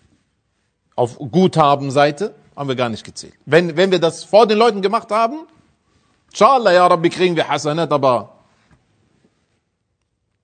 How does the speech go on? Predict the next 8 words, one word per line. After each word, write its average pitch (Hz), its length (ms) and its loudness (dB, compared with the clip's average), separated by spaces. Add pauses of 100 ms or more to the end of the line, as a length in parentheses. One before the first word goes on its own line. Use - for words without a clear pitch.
(760)
weil 156 160 0
sie 165 100 -4
ganz 220 220 -4
genau 190 240 -2
wissen, 240 260 -14
es - 160 -10
ist - 240 -10
schwierig, 180 840 -4